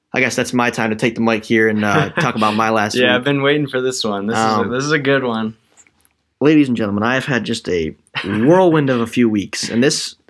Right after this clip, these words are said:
Speaker 1: I'm hoping this
Speaker 2: That's
Speaker 1: was
Speaker 2: an
Speaker 1: the
Speaker 2: understatement.
Speaker 1: I'm hoping this was
Speaker 2: <laughs>
Speaker 1: the cherry on top. Um, basically, within the last month,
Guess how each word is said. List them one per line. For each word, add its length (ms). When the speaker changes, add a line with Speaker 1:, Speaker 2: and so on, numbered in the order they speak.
Speaker 1:
I'm 200
hoping 380
this 120
Speaker 2:
That's 80
Speaker 1:
was 80
Speaker 2:
an 40
Speaker 1:
the 60
Speaker 2:
understatement. 640
Speaker 1:
I'm 80
hoping 280
this 180
was 120
Speaker 2:
<laughs> 0
Speaker 1:
the 80
cherry 400
on 160
top. 340
Um, 460
basically, 680
within 200
the 60
last 340
month, 420